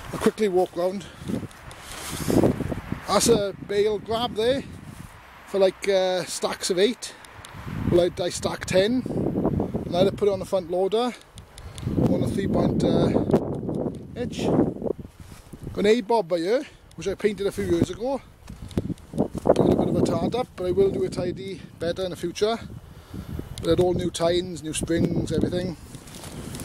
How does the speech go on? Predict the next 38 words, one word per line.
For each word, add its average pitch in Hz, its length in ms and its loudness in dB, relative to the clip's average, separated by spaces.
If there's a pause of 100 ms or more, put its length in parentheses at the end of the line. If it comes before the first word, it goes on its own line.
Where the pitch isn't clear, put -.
(960)
It's - 80 4
all - 140 4
right, 240 260 0 (320)
but, - 520 0
um, 185 280 2
I 180 80 -6
just 185 160 -6
don't 202 160 2
really 196 220 -2
like 202 160 2
'em, 247 60 -2
to 226 60 -4
be 139 100 -6
honest - 180 -6
with 196 100 0
you, 143 60 -6
that - 80 -4
much, - 300 0 (1000)
which 156 100 -2
is - 60 2
handy 170 300 2
to 175 140 2
have. 143 300 -2 (2000)
The 190 80 6
old 208 140 8
Viking 208 500 -2 (480)
Acrobat, 220 560 0 (680)
I'm 165 100 2
definitely 226 300 4
gonna 196 140 -6
paint 185 280 -4
this 226 300 0
in - 920 -2
the 196 80 -8
next, 196 400 -4
uh, 185 300 4
few 196 160 -4
years. 202 440 0